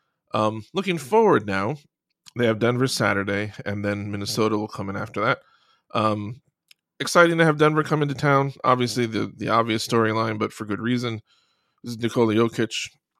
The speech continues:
I was on another pa-, pod, um, couple we-,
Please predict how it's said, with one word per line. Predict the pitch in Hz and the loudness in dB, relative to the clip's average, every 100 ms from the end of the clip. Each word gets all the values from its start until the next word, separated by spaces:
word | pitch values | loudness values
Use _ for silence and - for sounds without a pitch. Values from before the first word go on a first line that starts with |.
| _ 110 | _ -4
I | |
was | 117 | 0
on | 117 | 0
another | 110 131 131 | 0 0 0
pa-, | 147 135 - | -2 -6 -4
pod, | - 120 120 117 120 - | 2 6 6 2 -6 -6
um, | 104 95 95 - _ - - - _ _ | -4 -4 -8 -16 _ -20 -20 -20 _ _
couple | - 131 113 | -8 -4 0
we-, | 123 127 | 0 0